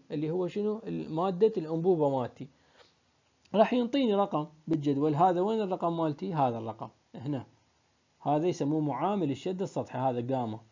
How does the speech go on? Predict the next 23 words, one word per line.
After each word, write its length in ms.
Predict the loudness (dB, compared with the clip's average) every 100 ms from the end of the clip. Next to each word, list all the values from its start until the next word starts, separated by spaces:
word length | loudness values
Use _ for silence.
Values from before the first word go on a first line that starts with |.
| _ _ _ _ _ _
معامل 640 | -8 -4 0 2 0 -2 -4
الشد 420 | -4 -2 -2 0
السطحي 460 | -2 -2 -4 -12 -18 _
موجود 380 | 2 4 6 6
بالجداول. 560 | 4 2 2 0 -2 -6 -18 _ _ _ _
زين، 220 | -6 -4 -6 -14 _ _ _ -20 -20 _ _ 6
نجي 500 | 8 8 6 4 -2 _ _ _ _ _ _ _ _ -8 -4
شلون 320 | 6 8 8
بعد 300 | 6 4 0
أح-، 340 | -6 -8 -6
شو 120 | 0
احتاج؟ 380 | 2 6 6 6 2
احتاج 500 | -4 -2 0 2 0 -2
المحيط، 760 | 0 2 0 0 0 0 -2 -12 _ _ -6
محيط 460 | -4 -2 -2 0
الأنبوبة، 680 | 0 2 0 2 0 2 4
هذا 100 | 4
المحيط، 560 | 4 2 0 -2 -4 -12 _ _ _ _
فقط 340 | -4 2 4 4
المحيط، 580 | 4 2 -2 -6 -10 -20 _ _ _ _ -14
م-، 220 | -8 -2
مو 120 | -2
حجم، 340 | 0 -2 -2